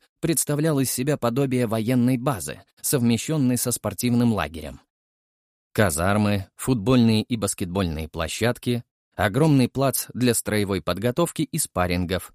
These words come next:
стрельбище, из которого доносились приглушенные хлопки, и много чего еще. Десятки зданий, соединенных идеально вычищенными дорожками из серого камня.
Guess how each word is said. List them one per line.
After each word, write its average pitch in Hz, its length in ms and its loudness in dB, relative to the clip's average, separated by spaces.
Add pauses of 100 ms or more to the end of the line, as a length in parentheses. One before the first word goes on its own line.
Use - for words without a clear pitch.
(320)
стрельбище, 82 840 -2 (200)
из 165 160 0
которого 156 400 0
доносились 143 560 0
приглушенные 131 800 0
хлопки, 123 560 -4 (240)
и 127 120 4
много 151 300 4
чего 104 280 -2
еще. 95 440 -6 (1000)
Десятки 147 560 0
зданий, 123 460 0
соединенных 107 720 0
идеально 113 420 2
вычищенными 95 640 -2
дорожками 135 560 0
из 131 220 -6
серого 101 440 -2
камня. 67 460 -8